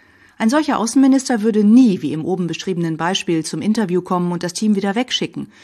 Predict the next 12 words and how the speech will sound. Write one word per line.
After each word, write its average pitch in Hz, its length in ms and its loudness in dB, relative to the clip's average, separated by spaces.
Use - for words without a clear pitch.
Er 240 160 -2
würde 277 300 0
Haltung 226 340 0
bewahren 156 500 -2
und 160 180 -6
seine 156 280 -4
Kommunikationschance 170 1120 -6
nutzen. 160 540 -6
Und 135 260 -12
darum 160 540 -2
geht - 240 -10
es. - 260 -8